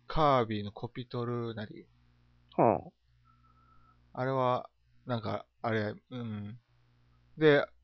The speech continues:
Speaker 1: そのチョコボのやつは、あのー、カー、あの、カード全部で何枚ぐらいだったんですか？
Speaker 2: チョコボの何枚なんやろ？何枚やろ？え？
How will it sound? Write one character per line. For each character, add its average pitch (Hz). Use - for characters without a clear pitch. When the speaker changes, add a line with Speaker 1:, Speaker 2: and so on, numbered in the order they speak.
Speaker 1:
そ -
の 156
チ 214
ョ 208
コ 185
ボ 131
の 117
や 110
つ -
は、 107
あ 113
の 101
ー、 -
カ 190
ー、 -
あ -
の、 220
カ 196
ー -
ド 113
全 131
部 104
で 98
何 101
枚 110
ぐ 131
ら 139
い 104
だ 87
っ -
た 82
ん 71
で -
す -
か？ -
Speaker 2:
チ -
ョ -
コ -
ボ 170
の 120
何 120
枚 381
な 359
ん 175
や 117
ろ？ 82
何 151
枚 320
や 269
ろ？ 101
え？ 131